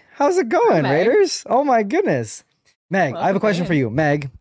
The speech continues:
Speaker 1: first off, I love you.
Speaker 2: Meg.
Speaker 1: Second,
Speaker 2: Meg.
Speaker 1: Meg, what is your
Speaker 2: Meg.
Speaker 1: favorite color? I feel, I feel like Buddy the Elf. I feel like, Bu-, what's your favorite color?
Speaker 2: <laughs>
Speaker 1: Hi, I'm Bren. What's your favorite color? Um, Sir, Sir Wab? Sir Wab.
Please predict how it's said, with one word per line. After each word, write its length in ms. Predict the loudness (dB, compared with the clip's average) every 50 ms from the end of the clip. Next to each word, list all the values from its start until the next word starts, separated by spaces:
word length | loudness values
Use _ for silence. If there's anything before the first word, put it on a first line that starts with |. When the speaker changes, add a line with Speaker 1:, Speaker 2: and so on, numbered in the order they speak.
| -6
Speaker 1:
first 200 | -2 -2 -2 0
off, 180 | -2 -2 -2 -2
I 60 | -2 -2
love 180 | 0 0 0
you. 160 | 0 -2 -2 -4 -6
Speaker 2:
Meg. 220 | -12 -14 -14 -8 -4
Speaker 1:
Second, 400 | -2 -2 -2 -2 -2 -4 -6 -8 -14 -20 -18
Speaker 2:
Meg. 300 | -18 -16 -16 -18 -20 -12 _
Speaker 1:
Meg, 380 | -2 0 0 0 0 -2 -4 -8 _ _ _ _ _ _ _ _ _ _ _ _ -4
what 180 | -2 0 2 2
is 60 | 2
your 60 | 0
Speaker 2:
Meg. 40 | 0
Speaker 1:
favorite 200 | -2 -4 -2 -2
color? 300 | -2 -2 -2 -4 -6 -8 _ _ _ _ _ _ _ _ _ _ _ _ _ _ _ _ _ _ _ _ _ -20 -20 -20 _ _ -6
I 80 | -4
feel, 160 | -2 0 0 0
I 120 | 0 -2 0
feel 140 | 2 2
like 160 | 2 2 2 0
Buddy 200 | 0 0 0 0
the 100 | 0 0
Elf. 280 | 0 0 -2 -4 _ _ _ _ -6
I 80 | -4
feel 140 | -2 0 0
like, 80 | 0 0
Bu-, 440 | -2 -4 -4 -8 -14 -10 -6 -2 0
what's 120 | 0 0 0
your 80 | 0
favorite 200 | 0 0 0 0
color? 220 | 0 -2 -2 -4 -4 -4 -4 -4 -6 -8
Speaker 2:
<laughs> 240 | -16 -20 -14 -6
Speaker 1:
Hi, 280 | -2 0 2 2 2 2 2
I'm 180 | 0 0 2 2
Bren. 220 | 2 2 2 0 -2
What's 200 | -2 -2 0 0
your 60 | 0 0
favorite 160 | 0 0 0
color? 260 | 0 -2 -4 -4 -8 -12 -16 -20 -20 -12 -6
Um, 560 | -2 0 2 2 2 2 2 2 2 0 -2 -4 _ _ _ _ _ -8
Sir, 460 | -6 -2 0 2 2 2 2 0 -2 -4
Sir 220 | -2 0 2 2
Wab? 320 | 2 2 2 2 2 0 -2 -4 -6 -4
Sir 160 | -2 -2 0
Wab. 400 | 0 0 0 0 0 -2 -2